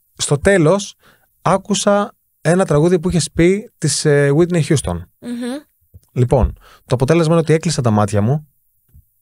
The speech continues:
Speaker 1: Δηλαδή, ενώ το έβλεπα, έκλεισα τα μάτια μου, ακούμπησα στον καναπέ και ήμουνα στο όριο να κοιμηθώ.
Speaker 2: Μμμ.
Speaker 1: Δηλαδή, δεν χρειάζεται καν να βλέπω. Αυτό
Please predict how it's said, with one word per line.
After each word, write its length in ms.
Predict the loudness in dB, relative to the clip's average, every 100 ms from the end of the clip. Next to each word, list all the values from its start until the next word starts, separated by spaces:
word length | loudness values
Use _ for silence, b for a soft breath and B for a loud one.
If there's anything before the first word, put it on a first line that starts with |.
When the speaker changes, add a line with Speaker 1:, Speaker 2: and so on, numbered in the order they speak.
| _ _ _ -4
Speaker 1:
Δηλαδή, 260 | -4 -4 -2
ενώ 200 | 0 2
το 100 | 4
έβλεπα, 580 | 2 2 -2 -2 -4 -8 _ _ _ _ -2
έκλεισα 420 | 0 2 -2 0
τα 100 | 0
μάτια 320 | 0 0 0
μου, 340 | 2 0 -2 -10 _ -8
ακούμπησα 380 | -4 -2 -2 -2
στον 120 | 0
καναπέ 400 | 0 0 0 0
και 140 | -2
ήμουνα 160 | -2 -2
στο 180 | -2 -2
όριο 180 | 0 -2
να 100 | -6
κοιμηθώ. 340 | -6 -4 -2
Speaker 2:
Μμμ. 480 | -4 _ _ _ -8
Speaker 1:
Δηλαδή, 180 | -2 0
δεν 100 | 2
χρειάζεται 300 | 2 0 -2
καν 240 | 0 0
να 100 | 0
βλέπω. 420 | 0 0 -2 -8 _ b b b b
Αυτό 580 | -4 -2 2 2 2